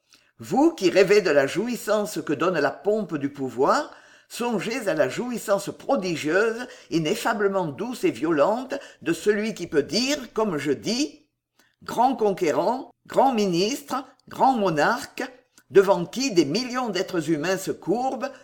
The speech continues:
et dont les noms retentiront glorieusement dans l'histoire jusqu'à la fin des siècles, c'est moi, vieillard anonyme, dont nul ne connaîtra le nom dans cinquante ans,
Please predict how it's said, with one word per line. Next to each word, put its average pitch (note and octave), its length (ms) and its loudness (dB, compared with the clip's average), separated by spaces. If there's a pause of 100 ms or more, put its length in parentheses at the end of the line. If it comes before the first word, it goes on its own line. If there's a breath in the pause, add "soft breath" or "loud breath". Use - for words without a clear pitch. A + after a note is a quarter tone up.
(100)
et D#3 80 4
dont F3+ 200 4
les F3 160 0
noms G#3+ 260 0
retentiront G3 720 0
glorieusement G3 800 0
dans D#3+ 180 -2
l'histoire G#3+ 720 0 (280 loud breath)
jusqu'à C4+ 380 -2
la G3+ 120 2
fin F#3 160 -2
des C#3 160 0
siècles, C4+ 640 2 (460 soft breath)
c'est G3+ 180 8
moi, C#3+ 480 2
vieillard G3+ 400 0
anonyme, D#3 640 0 (220 loud breath)
dont E3+ 180 0
nul G#3 360 -2
ne C4+ 60 -4
connaîtra G#3 480 0
le E3 120 2
nom F3+ 220 2
dans F3 200 -4
cinquante F3 600 -6
ans, G3+ 300 -4